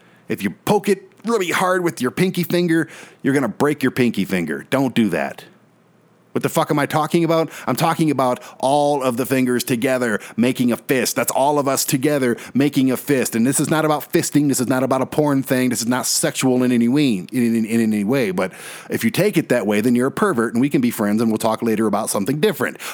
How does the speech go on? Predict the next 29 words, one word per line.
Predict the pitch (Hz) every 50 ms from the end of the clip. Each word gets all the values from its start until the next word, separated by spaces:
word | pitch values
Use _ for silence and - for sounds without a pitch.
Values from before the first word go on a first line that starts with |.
| - -
But | - 196 131 - - - - - - - - - _ _ _ _ -
all | - 196 196 185 170
of | 156
us | 147 -
together | - 151 123 131 127 120 110
form | - - 117 107 98 92
a |
fist. | 82 - - 113 95 - - - - - - - - - -
All | 131 143 151 147
of | 139
us | 139 127 -
alone | 131 120 120 123 123 123 120 123 120 -
are | 110 110
the | 104 95
pinky | - - 113 107 - 98
finger. | 92 - 107 98 92 80 78 - - - - - - - - - _ -
We're | 120 143
not | 147 135
gonna | - 135 117
break | 101 85 113 104 98 87
shit. | - - - - 92 -
We're | - 107 123
gonna | 113 135 123 104 92
break. | 78 101 95 82 73 - - - - - _ _ _ _ _ _ _ _ _ _ _ _ _ _ _ _ _ _ _ _ -
But | - 101 110
as | 110 117
a | 127
fist | - - 294 269 233 - - -
together, | 127 110 117 214 202 151 135 131 143 147 -